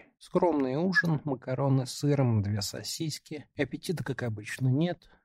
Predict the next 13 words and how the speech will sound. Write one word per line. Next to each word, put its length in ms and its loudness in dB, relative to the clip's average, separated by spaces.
Зато 320 6
нарастает 800 4
в 80 2
душе 520 -2
приятное 680 4
болезненное 840 6
чувство. 840 -8
Поев, 540 4
я, 420 2
как 160 2
всегда, 760 6
оттягиваю 920 6
момент. 840 10